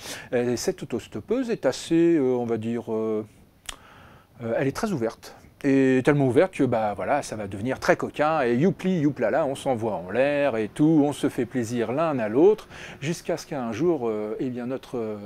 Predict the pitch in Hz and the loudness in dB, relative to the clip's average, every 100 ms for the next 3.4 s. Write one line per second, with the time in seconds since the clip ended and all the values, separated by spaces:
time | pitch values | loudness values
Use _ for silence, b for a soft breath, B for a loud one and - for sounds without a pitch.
0 | 98 - 170 139 113 113 123 - - 117 | -14 -10 -8 -6 -6 -6 -6 -8 -8 -8
1 | - 180 131 120 - - 147 143 110 107 | -4 -2 -2 -4 -8 -2 0 0 -2 -6
2 | 107 120 139 117 120 110 104 - - 131 | -6 -6 -6 -6 -4 -4 -6 -10 -4 -2
3 | 208 220 220 220 | 0 -2 -2 -4